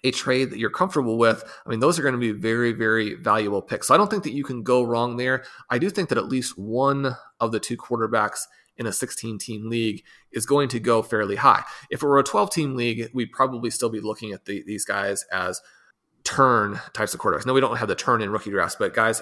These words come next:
at the end of round one, beginning of round two types of players. In a sixteen team league, I think they're gonna float up a little bit, push them down. So I think you can probably be a little bit more conservative in terms of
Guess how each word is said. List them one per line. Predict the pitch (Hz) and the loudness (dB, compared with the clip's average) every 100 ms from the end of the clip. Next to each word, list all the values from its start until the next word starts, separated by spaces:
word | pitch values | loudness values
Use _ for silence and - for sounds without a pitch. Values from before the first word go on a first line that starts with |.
| 117 | -4
at | 110 | -6
the | - | -6
end | 117 120 | -2 -2
of | 110 | 0
round | 107 104 104 | -2 -2 -2
one, | 107 104 98 - | -2 -2 -6 -8
beginning | 104 95 104 101 | -8 -6 -6 -6
of | 87 | -6
round | 104 95 95 - | -4 -4 -6 -6
two | - 143 123 113 110 - _ - | -2 0 2 0 -2 -10 _ -6
types | - 117 110 | -2 -2 -2
of | 98 | -2
players. | 117 104 98 - - - _ _ _ _ - | 0 2 -2 -10 -20 -20 _ _ _ _ -10
In | 123 | -2
a | |
sixteen | - 226 - 170 | 0 0 0 0
team | 151 151 139 | 0 -2 0
league, | 131 117 | 0 2
I | 104 | 0
think | 127 123 | 0 -2
they're | 117 | -2
gonna | 110 104 | 0 -2
float | - 113 - | -2 -2 0
up | 107 110 - | 0 -2 -2
a | |
little | 107 104 | -4 -2
bit, | 95 - - | -4 -6 -4
push | 117 - | -4 -2
them | 110 | -6
down. | 107 104 104 - - - | -4 -2 -4 -8 -20 -2
So | 123 | 0
I | |
think | 185 190 | 2 0
you | 175 | -2
can | 135 | -4
probably | - 143 131 123 | -2 -2 0 -2
be | 107 120 | 0 -2
a | |
little | 113 110 | -2 -2
bit | 107 - | -4 -6
more | 110 | -8
conservative | - 101 - 110 110 107 101 | -8 -8 -4 -4 -2 -4 -6
in | 101 | -8
terms | 113 107 104 | -6 -4 -2
of | 101 | -2